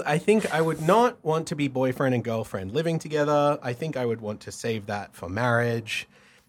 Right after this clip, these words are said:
When I talk to some mates that have lived together, because everything is already shared and they've already dis-, already discovered so much about each other, they never really want to commit to marriage." To which I think, like,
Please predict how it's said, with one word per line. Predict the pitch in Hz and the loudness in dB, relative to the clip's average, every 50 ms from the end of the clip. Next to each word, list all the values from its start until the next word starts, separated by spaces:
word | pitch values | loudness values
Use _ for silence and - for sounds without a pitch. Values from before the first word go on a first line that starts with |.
| _ _ | _ _
When | 135 151 160 | 2 4 4
I | 165 170 | 4 4
talk | 170 185 202 214 208 | 4 4 4 4 4
to | - | 2
some | 214 - 196 170 | 0 2 4 6
mates | 151 143 143 143 147 - | 6 6 6 4 2 0
that | - 131 | 0 0
have | 123 117 113 | 0 2 2
lived | 127 127 120 - | 0 -2 -2 -2
together, | - 120 117 117 104 104 107 104 104 104 - - | -2 0 0 2 2 2 2 0 0 -2 -4 -8
because | 127 - 135 127 127 | -2 0 2 2 2
everything | 127 127 131 165 160 - 170 143 | 0 -2 -4 -4 -2 2 4 4
is | 135 127 127 | 4 4 2
already | 120 127 131 131 120 120 | 0 0 0 0 0 -2
shared | 120 - - 180 180 180 170 160 160 151 | -4 -4 -2 2 2 4 4 4 2 0
and | - 123 120 120 | 0 0 0 0
they've | 117 113 117 | 0 0 0
already | 147 151 151 147 135 131 | 0 0 2 2 0 0
dis-, | 123 - - _ _ _ 131 - _ _ - | -2 -4 -8 _ _ _ -20 -20 _ _ 0
already | 156 160 170 160 151 143 135 | 2 4 4 4 4 2 0
discovered | 120 127 113 - - - 147 143 135 139 123 117 | 0 -2 -4 -4 -2 0 0 2 2 0 0 0
so | - 143 127 113 | 2 2 4 6
much | 120 135 - - | 6 4 2 2
about | 127 107 110 104 104 | -2 -2 -2 -2 -4
each | 107 95 - | -4 -4 -4
other, | 127 107 101 104 101 101 95 - - - _ _ - | -4 -4 -2 -2 -2 -4 -4 -6 -12 -20 _ _ -2
they | 139 135 | 2 4
never | 131 131 127 147 143 135 | 4 4 4 4 4 2
really | 113 110 110 110 110 | 2 2 0 0 -2
want | 101 95 101 104 98 | 0 -2 -2 -2 -4
to | - 113 | -8 -6
commit | - 131 113 98 95 90 - | -2 0 0 0 0 -4 -6
to | - 110 | -6 -4
marriage." | 101 117 120 117 101 85 - - - - - - - - _ _ _ _ _ _ _ _ _ _ _ _ _ _ _ - | -2 0 0 0 0 -2 -4 -10 -16 -16 -16 -16 -16 -18 _ _ _ _ _ _ _ _ _ _ _ _ _ _ _ -2
To | 151 | 0
which | 151 165 - 165 | 0 2 4 4
I | 147 143 139 | 4 4 4
think, | - 139 127 113 | 4 2 2 2
like, | 113 113 107 95 - - | 0 -4 -4 -6 -8 -10